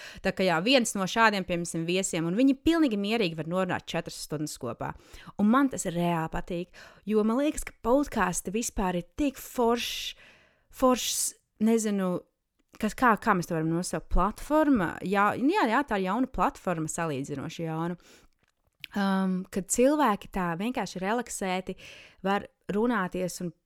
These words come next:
un apmainīties ar informāciju, un tās ir tādas vienkāršas, foršas, dziļas sarunas, un, un tas ir tas,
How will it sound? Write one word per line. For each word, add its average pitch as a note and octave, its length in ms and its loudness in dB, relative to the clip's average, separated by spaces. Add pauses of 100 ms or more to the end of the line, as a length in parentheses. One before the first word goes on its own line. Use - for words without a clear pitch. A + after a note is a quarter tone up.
(300)
un F#3+ 100 -2 (760)
apmainīties F3 680 0
ar - 100 -10
informāciju, E3+ 800 -2
un D#3+ 80 -6
tās F#3 260 -2
ir F3+ 120 -6
tādas E3 360 -2 (1080)
vienkāršas, G#3 800 0
foršas, F#3 520 -4 (640)
dziļas G3 580 -2 (200)
sarunas, F3 580 -2 (260)
un, E3 220 -2 (160)
un E3 100 -4
tas G#3 240 2
ir - 140 -12
tas, E3+ 260 -4